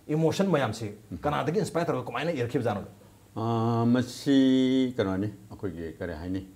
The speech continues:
Speaker 2: ꯑ, ꯑꯩꯅ ꯁꯨꯝ ꯂꯩꯔꯤꯕ ꯑꯩꯈꯣꯏꯒꯤ ꯃꯤ ꯑꯃꯅꯤꯅꯀꯣ,
Speaker 1: ꯎꯝ.
Speaker 2: ꯍꯥꯏꯗꯤ ꯑꯃꯗ ꯆꯠꯂꯤ, ꯑꯃꯗ ꯆꯠꯂꯤ, ꯑꯃꯗ ꯎꯔꯤ ꯀꯣ,
Speaker 1: ꯎꯝ.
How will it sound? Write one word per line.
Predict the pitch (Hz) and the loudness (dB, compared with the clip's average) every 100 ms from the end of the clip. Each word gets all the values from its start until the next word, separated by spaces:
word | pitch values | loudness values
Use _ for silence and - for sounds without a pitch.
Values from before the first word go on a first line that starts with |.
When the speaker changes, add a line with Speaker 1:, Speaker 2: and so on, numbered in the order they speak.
| - - - _ - | -20 -20 -20 _ -16
Speaker 2:
ꯑ, | 76 76 76 71 - - - - - - - - - - - | -12 -10 -12 -14 -18 -20 -20 -20 -20 -20 -20 -20 -20 -10 2
ꯑꯩꯅ | 127 123 104 92 | 4 4 2 0
ꯁꯨꯝ | 113 131 | 4 6
ꯂꯩꯔꯤꯕ | 110 98 107 | 6 4 0
ꯑꯩꯈꯣꯏꯒꯤ | 110 113 - 101 87 | -2 -6 -2 -2 0
ꯃꯤ | 98 127 123 | 4 6 6
ꯑꯃꯅꯤꯅꯀꯣ, | 98 87 104 87 - | 4 0 -2 -4 -6
Speaker 1:
ꯎꯝ. | 135 117 95 | -4 -4 -4
Speaker 2:
ꯍꯥꯏꯗꯤ | 80 90 92 - - | -6 -8 -8 -10 -4
ꯑꯃꯗ | 113 95 90 | -2 -2 -6
ꯆꯠꯂꯤ, | - 113 117 117 | -6 -4 -4 -2
ꯑꯃꯗ | 110 95 | -2 -4
ꯆꯠꯂꯤ, | 85 104 107 110 | -4 -4 -4 -2
ꯑꯃꯗ | 110 98 113 | -2 0 -2
ꯎꯔꯤ | 110 101 92 92 | -2 -2 -2 -4
ꯀꯣ, | 127 | -2
Speaker 1:
ꯎꯝ. | 117 | -2